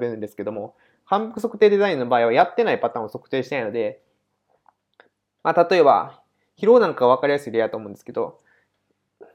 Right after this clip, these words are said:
何かアプローチをしたときに疲労が減りました。当たり前じゃないかという話じゃないですか。問題は何もしなかったときにどれぐらい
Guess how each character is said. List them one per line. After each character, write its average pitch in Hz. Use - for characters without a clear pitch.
何 190
か 165
ア 147
プ 185
ロ 180
ー -
チ 139
を -
し -
た 135
と 127
き 120
に 117
疲 151
労 165
が 175
減 180
り 208
ま 208
し 208
た。 -
当 139
た 156
り 165
前 180
じ 170
ゃ -
な 123
い 107
か 113
と 110
い -
う -
話 127
じ 110
ゃ -
な 95
い 80
で -
す -
か。 -
問 208
題 226
は 208
何 170
も 190
し 185
な 180
か 180
っ 170
た -
と 147
き 151
に 127
ど 143
れ 160
ぐ 170
ら 175
い 160